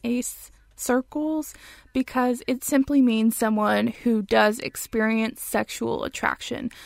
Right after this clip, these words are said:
So they are opposites. One is not less than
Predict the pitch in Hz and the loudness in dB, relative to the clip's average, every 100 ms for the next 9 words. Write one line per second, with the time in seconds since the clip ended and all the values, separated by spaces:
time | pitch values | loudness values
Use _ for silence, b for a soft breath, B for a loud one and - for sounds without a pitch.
0 | B B - 233 226 220 214 214 226 226 | B B -2 2 4 4 4 2 -2 2
1 | 220 220 - 226 214 - 226 233 - - | 2 2 2 4 4 0 0 -2 -4 -4
2 | 359 - - - - b b b 214 226 | -4 -4 -14 -16 -16 b b b 2 4
3 | 220 214 214 220 233 214 - 247 233 240 | 2 0 -2 -2 -2 -4 -6 -6 -2 2
4 | 240 | 2